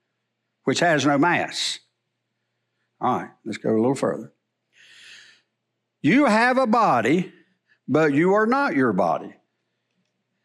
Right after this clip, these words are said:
It is temporary and disposable. It has mass. So I hate to inform everybody in this room, uh, if time carries on, we will all lose this mass to time. Everybody in this room.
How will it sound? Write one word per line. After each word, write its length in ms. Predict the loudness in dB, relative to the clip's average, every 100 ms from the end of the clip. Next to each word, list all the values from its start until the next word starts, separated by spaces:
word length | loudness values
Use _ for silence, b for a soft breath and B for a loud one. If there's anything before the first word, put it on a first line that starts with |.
| _ _ _ _ _ _ _
It 140 | 2 2
is 140 | 0
temporary 540 | 0 0 2 2 2
and 100 | 2
disposable. 880 | 2 0 0 2 2 2 0 -4 -6 _ _
It 180 | 0 2
has 240 | 2 0
mass. 520 | 0 0 -2 -6 -10 -12 _ _ _ _ _ _ _ _ _ _ _ _ _ _ _
So 120 | -4
I 40 | -2
hate 100 | 0
to 60 |
inform 340 | -2 0 0 0
everybody 340 | 0 0 0
in 80 | 0
this 200 | 0 2
room, 380 | 2 4 2 -4 B B B B B B _
uh, 280 | -4 -2 -2
if 80 | 0
time 300 | 0 2 2
carries 320 | 2 2 2
on, 300 | 2 2 2
we 100 | 2
will 220 | 2 2
all 320 | 2 2 2
lose 280 | 2 2 0
this 280 | 0 -2 0
mass 560 | 0 0 -2 -2 -4 -8 _ _ _ _ _ -6
to 120 | -4
time. 480 | 0 0 0 -4 -10 _ _ _ _ _ _ _ _ _ -6
Everybody 360 | -2 0 0
in 60 | 2
this 160 | 2 0
room. 160 | -4